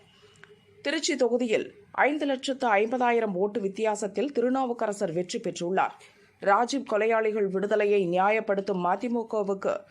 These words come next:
அந்த தொகுதியை எப்படி தாரை வார்க்க முடியும் என காங்கிரஸ் நிர்வாகிகள் கேட்கின்றனர். ஆரணிக்கு பதிலாக கடலூர் தருவதாக திமுக தரப்பில் சொல்கின்றனர். நாங்கள்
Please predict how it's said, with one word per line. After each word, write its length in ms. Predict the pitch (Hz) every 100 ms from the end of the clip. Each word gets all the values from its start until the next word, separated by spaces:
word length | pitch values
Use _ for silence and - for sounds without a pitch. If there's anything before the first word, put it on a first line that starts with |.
| - - -
அந்த 180 | 262 302
தொகுதியை 380 | 233 240 269 254 233 170
எப்படி 240 | 196 262 226
தாரை 240 | 190 220 247
வார்க்க 240 | 208 208 190
முடியும் 320 | 180 185 202 196 185
என 160 | 196 - - - _
காங்கிரஸ் 360 | 233 254 311 - 214
நிர்வாகிகள் 580 | 214 233 233 240 226 208
கேட்கின்றனர். 640 | 180 151 165 156 175 139 - - _ - _ -
ஆரணிக்கு 460 | 190 226 240 226 220
பதிலாக 440 | 202 226 220 208 285
கடலூர் 420 | 214 208 277 277 262
தருவதாக 480 | 226 226 220 214 277
திமுக 320 | 233 240 233 226
தரப்பில் 320 | 214 208 202
சொல்கின்றனர். 580 | 196 175 175 185 175 151 - - _ - _ 240
நாங்கள் 320 | 240 254 247